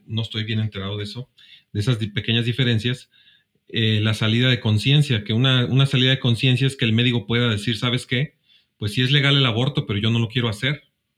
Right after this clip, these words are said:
Este, ve y busca otro médico que te lo haga, yo no quiero". Eh, se ha llegado al punto en que se quiere obligar a los médicos a, a practicar los abortos,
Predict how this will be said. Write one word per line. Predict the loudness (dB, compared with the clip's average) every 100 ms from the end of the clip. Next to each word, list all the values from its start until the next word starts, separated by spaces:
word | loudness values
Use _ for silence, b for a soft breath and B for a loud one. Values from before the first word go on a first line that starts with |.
| _ _ _ _ -10
Este, | -6 -6 -8 -6 -4
ve | -2 -2
y | -2
busca | -2 -4
otro | -6 -2 -2
médico | 0 -2 -8
que | -10
te | -6
lo | -4
haga, | -2
yo | -2 -2
no | -2
quiero". | -4 -4 -4 -10 _ _ _ _ _ _ _ _ _
Eh, | -4 -2 -2 -4
se | -4 0
ha | 2
llegado | 2 2 2 2
al | 0
punto | 0 0 0
en | -2
que | -4
se | -6
quiere | -4 -2
obligar | 0 0 0
a | 0
los | 0
médicos | 0 0 -2 -4 -6
a, | -4 -4 -6 -12 -16 -16
a | -10
practicar | -10 -6 -4 -2
los | 0
abortos, | 0 0 -4 -6 -8